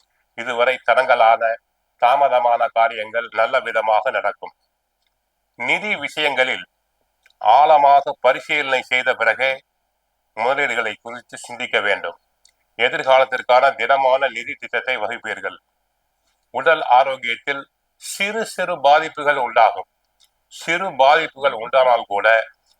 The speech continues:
உடனே மருத்துவரை சென்று சந்தியுங்கள். குடும்பம் பொருளாதாரத்தை பொறுத்தவரை சிறு சிறு பிரச்சனைகள்.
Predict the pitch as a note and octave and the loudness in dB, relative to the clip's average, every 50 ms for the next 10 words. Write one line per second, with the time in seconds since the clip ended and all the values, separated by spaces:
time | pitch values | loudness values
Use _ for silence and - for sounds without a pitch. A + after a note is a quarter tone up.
0 | _ - A2 A#2 B2 B2+ B2+ A#2 G#2 A2+ A#2+ A#2 - - C3 A#2+ A2+ A2 G#2 - | _ -8 -4 -2 0 0 0 2 4 2 2 2 0 -4 -2 -2 -2 -2 -4 -4
1 | A2+ G2+ G#2 - C3 - A#2+ G#2+ G#2+ G#2+ G#2 F#2 F2 - F2+ - _ _ _ _ | -6 -6 -6 -8 -4 -4 -4 -4 -4 -8 -14 -14 -12 -14 -14 -14 _ _ _ _
2 | _ _ _ _ _ _ _ _ _ _ - - C#3 D3 D#3 D3+ C3+ C#3+ C#3+ C3 | _ _ _ _ _ _ _ _ _ _ -10 -6 -4 -2 -2 -2 -2 -2 -2 -4
3 | A#2+ - A#2+ A#2+ B2 C#3 C3+ C3+ C3+ B2+ A#2+ A#2+ - B2 A2 - A2+ A#2 A2+ - | -4 -2 -2 0 2 4 4 4 4 2 2 0 -4 -6 -6 -4 -6 -6 -2 -2
4 | A#2+ A2 A2 A2+ A#2+ A#2+ A#2 _ _ _ _ _ _ _ _ _ - - - F3+ | 0 0 2 0 0 -2 -6 _ _ _ _ _ _ _ _ _ -18 -12 -8 -8
5 | F3+ F3+ G3+ F#3 - - D#3+ D#3 D#3+ - - - - - C3 B2 A2 F#2 G2 F2 | -8 -8 -8 -10 -8 -8 -8 -8 -8 -6 -4 -4 -4 -2 -2 -4 -4 -6 -8 -14